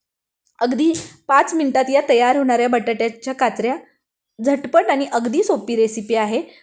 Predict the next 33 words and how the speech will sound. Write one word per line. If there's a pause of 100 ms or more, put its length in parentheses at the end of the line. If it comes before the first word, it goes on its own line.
आता
खूप
सारी
बारीक
चिरलेली
कोथिंबीर
घालून
घ्यायची (240)
आणि
इथे
आपल्या (260)
मस्त
झणझणीत
भन्नाट (480)
झटपट (100)
तयार
होणाऱ्या (420)
बटाट्याच्या
काचऱ्या
खाण्यासाठी
तयार
आहेत. (320)
तुम्ही
चपातीबरोबर
खाऊ
शकता,
डाळ
भाताबरोबर
साईड
डिश
म्हणून
खाऊ
शकता